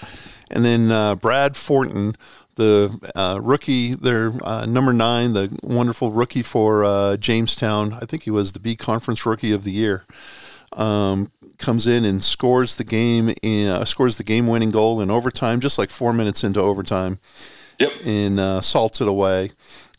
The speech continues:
Speaker 1: And, uh, Jamestown moves on, but it was a tighter game than expected. Niagara played, uh, played very well, and Jamestown, uh, you know, at, this was their first game.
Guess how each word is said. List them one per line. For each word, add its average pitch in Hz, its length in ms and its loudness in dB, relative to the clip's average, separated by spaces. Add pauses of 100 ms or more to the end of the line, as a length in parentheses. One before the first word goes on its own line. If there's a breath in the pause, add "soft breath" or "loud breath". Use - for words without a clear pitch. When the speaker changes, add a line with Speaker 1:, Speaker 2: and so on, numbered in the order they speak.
(120)
Speaker 1:
And, 101 320 -2
uh, 92 100 0
Jamestown 123 540 0
moves 113 260 0
on, 104 280 0
but 104 180 0
it 139 80 0
was 117 160 2
a 98 100 2
tighter 143 380 0
game 117 260 0
than 104 140 0
expected. 98 480 -4
Niagara 113 340 -2
played, 110 480 0
uh, 92 540 2
played 110 240 -2
very 123 200 2
well, 110 360 2
and 101 120 -2
Jamestown, 117 840 0
uh, 117 240 0 (960 loud breath)
you 156 120 -2
know, 135 200 0 (340)
at, 147 180 0 (1120 loud breath)
this 175 240 2
was 170 120 2
their 147 100 4
first 170 320 0
game. 156 440 4